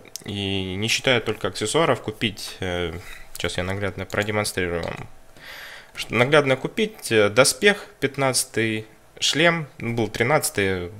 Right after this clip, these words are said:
удачно две точки, стал четырнадцатый, ботинки, перчатки и топор. Соответственно, на оставшиеся деньги, то, что у меня были, удачно единственное, что заточил опять это ожерелье Кванг, ну и вот, соответственно, по мелочи то, что темляки,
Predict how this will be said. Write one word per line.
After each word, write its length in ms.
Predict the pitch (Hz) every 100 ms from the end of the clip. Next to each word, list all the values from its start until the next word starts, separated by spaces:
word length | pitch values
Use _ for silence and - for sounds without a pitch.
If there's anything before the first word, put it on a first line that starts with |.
| -
удачно 500 | 104 101 - 95 87
две 200 | 95 98
точки, 340 | 120 117 -
стал 260 | - 95 90
четырнадцатый, 760 | - - 120 104 - 98 95 - - - -
ботинки, 580 | 113 139 - 196 190 160
перчатки 800 | 143 120 120 - 151 147 - 123
и 200 | - 135
топор. 460 | 139 104 - 87 - - - - - - -
Соответственно, 560 | 101 101 147 - 123 107
на 240 | 117 120
оставшиеся 440 | 117 151 135 -
деньги, 280 | 139 190 165
то, 140 | 139 113
что 180 | -
у 20 | 107
меня 180 | 107
были, 340 | 113 160 156 123 - - - - - - - -
удачно 360 | 120 139 127
единственное, 420 | 117 127 170 135
что 140 | 117 110
заточил 400 | 110 110 - 110
опять 280 | 107 104 101
это 280 | - 92
ожерелье 480 | - 104 107 110 104
Кванг, 460 | - 131 170 165 -
ну 160 | 131 180
и 120 | 110
вот, 220 | 120 117
соответственно, 440 | - 95 104 - 92
по 120 | 92
мелочи 380 | 101 107 98 -
то, 120 | 95
что 180 | - -
темляки, 640 | - 98 104 - 139 139